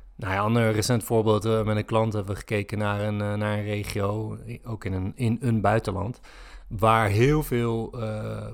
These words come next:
projecten zijn goedgekeurd, eh, om, om te bouwen. Dus, eh, ja, er gaan op snelwegen, een vliegveld in de buurt, eh, golfbaan, eh, noem het maar op. Dus zou je kunnen zeggen, ja,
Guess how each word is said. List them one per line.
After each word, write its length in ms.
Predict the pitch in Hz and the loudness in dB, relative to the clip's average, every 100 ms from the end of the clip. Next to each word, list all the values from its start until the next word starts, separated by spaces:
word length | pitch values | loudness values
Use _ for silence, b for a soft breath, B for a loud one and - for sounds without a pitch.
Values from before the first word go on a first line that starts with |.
| - | -4
projecten 400 | 131 127 135 123 | 2 2 0 -2
zijn 160 | 120 | -2
goedgekeurd, 880 | 107 127 123 143 - 151 180 - - - - | -2 -4 -4 -6 -2 -2 -2 -6 -16 -20 -14
eh, 240 | 127 110 107 | -8 -8 -6
om, 200 | 120 110 | -6 -6
om 180 | 117 117 | -6 -6
te 80 | 92 | -6
bouwen. 420 | 101 117 123 104 | -4 -4 -4 -6
Dus, 300 | 98 95 - | -8 -10 -8
eh, 80 | 104 107 107 117 B B B B B B | -8 -8 -10 -14 B B B B B B
ja, 180 | - 104 - | -14 -14 -12
er 60 | |
gaan 160 | - 113 | -10 -8
op 80 | 101 | -6
snelwegen, 720 | 123 113 110 110 110 - 113 | -4 -4 -2 -4 -4 -4 -4
een 260 | 113 104 | -2 -4
vliegveld 720 | - 123 113 - 107 110 110 | -6 -6 -6 -6 -4 -4 -4
in 80 | 107 | -6
de 80 | 98 | -4
buurt, 500 | 95 110 113 113 - | -2 0 0 -2 -6
eh, 160 | - 101 117 | -10 -10 -10
golfbaan, 760 | 120 123 110 117 110 110 107 110 | -4 -4 -4 -4 -2 0 0 -4
eh, 60 | 117 | -2
noem 220 | 123 151 | 2 4
het 100 | 135 | 4
maar 140 | 113 | 2
op. 360 | 120 165 - - - - - - - - - - - - - - | 2 0 -2 -18 -20 -20 -20 -20 -20 -20 -20 -20 -20 -20 -20 -10
Dus 220 | 131 110 | -6 -2
zou 160 | 120 113 | 0 0
je 100 | 117 | -2
kunnen 260 | 123 113 | -2 -2
zeggen, 360 | 120 127 110 110 | 0 -2 -2 -2
ja, 200 | 104 | -2